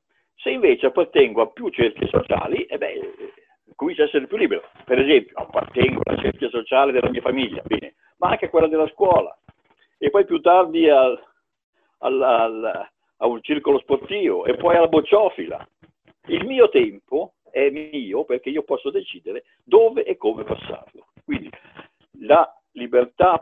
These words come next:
può essere così descritta, la capacità, la possibilità di scegliere a quale dimensione sociale si appartiene.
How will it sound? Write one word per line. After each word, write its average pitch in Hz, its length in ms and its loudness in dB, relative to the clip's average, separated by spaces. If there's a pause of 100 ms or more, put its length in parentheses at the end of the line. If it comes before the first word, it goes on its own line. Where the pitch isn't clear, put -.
può 127 140 0
essere 143 320 -2
così 127 260 -6
descritta, 135 640 -8 (340)
la 135 520 2 (880)
capacità, - 760 -4
la 104 140 -6
possibilità - 800 -4 (220)
di - 180 -14
scegliere 104 760 -4
a - 140 0
quale 120 560 0
dimensione 107 720 -6
sociale - 680 -6
si - 80 -12
appartiene. - 680 -14